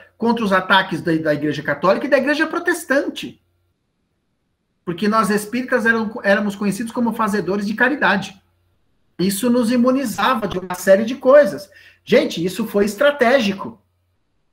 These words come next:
Foi uma logística espiritual e lançando essas figuras. O, o que acontece é que, como eles vieram em pontos específicos, cada um com seus trabalhos,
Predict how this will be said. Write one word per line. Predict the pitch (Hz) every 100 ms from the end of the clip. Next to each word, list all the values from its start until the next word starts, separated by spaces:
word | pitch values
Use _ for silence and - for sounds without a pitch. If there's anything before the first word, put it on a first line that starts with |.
| _ _ _ _ _ _ _ _ _ _ _ _
Foi | - 214
uma | 240 269
logística | 262 277 170 156 262 330 - 247
espiritual | 226 - 226 202 202 196 233 294
e | 262
lançando | 254 254 240 240 240
essas | 233 240 226
figuras. | - 233 170 247 320 240 160 - - _ - - _
O, | 196 -
o | 180
que | 247
acontece | 240 214 262 269
é | 226
que, | 220
como | 277 320 311
eles | 247 277 208
vieram | 214 220 247 226
em | 202
pontos | 208 196 196 165
específicos, | 165 - 151 - 220 - -
cada | - 175 170
um | 220
com | 220 202
seus | - 175
trabalhos, | - 147 135 131 175 294 - -